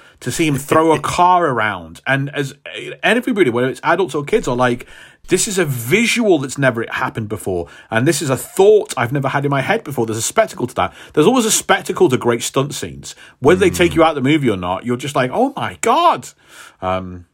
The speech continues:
Speaker 1: yeah, and that one, that, it's, so it's impressive to have a seventies movie that actually has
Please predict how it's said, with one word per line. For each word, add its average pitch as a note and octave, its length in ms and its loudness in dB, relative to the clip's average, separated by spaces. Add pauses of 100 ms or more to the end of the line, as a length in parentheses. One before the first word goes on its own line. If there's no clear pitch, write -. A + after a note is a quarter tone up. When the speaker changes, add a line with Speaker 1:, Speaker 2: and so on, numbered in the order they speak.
(220)
Speaker 1:
yeah, A2 260 2
and A#2 100 -2
that E3+ 140 2
one, D3+ 240 -4
that, D3 240 -2
it's, C#3 400 -6
so D#3 160 2
it's D3+ 100 2
impressive G3 440 0
to - 80 0
have D#3+ 200 0
a A#2+ 40 -6
seventies D3 400 -2
movie C3+ 240 -2
that - 140 -6
actually A2+ 300 -6
has G#2+ 360 -2